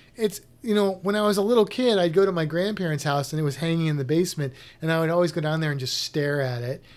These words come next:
And, um, and now it's kinda come full circle 'cause I wasn't into cruising then,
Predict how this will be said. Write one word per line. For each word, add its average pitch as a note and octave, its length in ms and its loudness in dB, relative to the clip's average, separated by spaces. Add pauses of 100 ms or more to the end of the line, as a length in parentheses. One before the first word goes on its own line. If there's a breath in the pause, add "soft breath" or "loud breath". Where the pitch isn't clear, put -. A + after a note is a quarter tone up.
(260 loud breath)
And, C3+ 400 -2
um, B2 420 -4 (480 soft breath)
and D3 140 -2
now F#3 400 2
it's F3 160 -8
kinda G#3 240 -6
come F#3 200 -4
full F3 160 -2
circle D#3+ 400 -6
'cause C#3+ 160 -6
I D#3+ 120 -2
wasn't F3 340 0
into A3 200 -2
cruising C3 440 -4
then, C3 260 -4